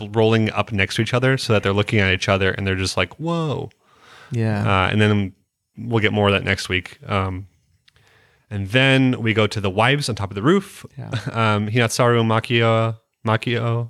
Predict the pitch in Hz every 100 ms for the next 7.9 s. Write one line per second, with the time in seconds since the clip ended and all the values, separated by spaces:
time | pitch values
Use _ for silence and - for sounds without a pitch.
0 | 131 101 101 101 104 104 110 110 107 -
1 | 107 107 104 107 110 110 107 120 113 113
2 | 113 110 113 110 107 117 117 123 120 123
3 | 123 113 131 120 117 107 110 110 113 117
4 | 120 110 113 117 123 123 117 110 101 -
5 | 110 104 104 101 - 165 156 165 151 -
6 | 151 131 - - 156 147 117 - 131 131
7 | 131 117 123 120 117 113 117 110